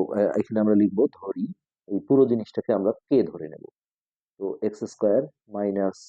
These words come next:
ওয়াই জেড by A সমান ওয়াই স্কয়ার minus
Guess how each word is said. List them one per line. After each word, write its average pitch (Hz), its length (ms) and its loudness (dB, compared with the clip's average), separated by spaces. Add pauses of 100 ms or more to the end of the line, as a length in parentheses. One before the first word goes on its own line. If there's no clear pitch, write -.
(140)
ওয়াই 101 260 0
জেড 107 260 2 (360)
by 95 180 0 (160)
A 95 300 0 (920)
সমান 98 420 -2
ওয়াই 101 260 2
স্কয়ার 87 400 0 (520)
minus 95 520 -6